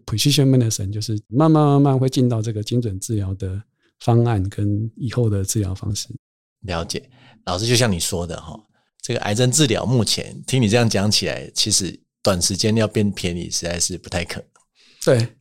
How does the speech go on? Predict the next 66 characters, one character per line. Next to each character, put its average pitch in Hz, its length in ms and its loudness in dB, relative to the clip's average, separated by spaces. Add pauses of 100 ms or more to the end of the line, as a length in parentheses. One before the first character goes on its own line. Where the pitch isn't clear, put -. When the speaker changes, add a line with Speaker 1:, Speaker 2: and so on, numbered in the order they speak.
(100)
Speaker 1:
对。 110 200 0 (540)
Speaker 2:
那 131 160 2
我 104 60 4
们 92 120 2
换 127 180 2
一 117 40 2
个 95 360 -4 (200)
角 - 160 0
度 101 160 -6
来 78 120 -10
看 78 200 -8
好 73 140 -18
了 - 180 -20
啦。 - 80 -20 (360)
目 180 160 6
前 113 260 2
特 156 120 4
管 104 160 2
办 127 200 2
法 90 140 0
里 82 100 -6
面 113 180 0
最 131 180 4
多 110 300 0
生 110 160 0
技 110 100 0
公 101 160 -2
司 104 120 -4
投 90 260 -6
入 101 140 -2
的 90 100 -4
项 98 180 2
目 95 180 2
之 85 240 -4
一， 85 220 -6 (140)
大 120 80 -2
概 98 160 0
是 95 180 -4
退 117 180 2
化 98 120 4
性 95 180 0
关 92 160 0
节 87 140 -2
炎 78 180 -4
的 76 140 -6
细 92 180 2
胞 78 160 -2
治 80 160 -8
疗。 64 120 -8 (640)
那 196 100 4
以 120 120 4
这 - 140 4
个 139 60 4
例 135 140 2
子 110 100 -2
来 107 100 2
请 92 180 -2
教， 101 300 -2 (400)
根 160 140 4
据 165 80 6
卫 175 140 8
福 139 100 6
部 143 280 6
估 131 340 -4
算 123 300 2
哦， 107 280 -4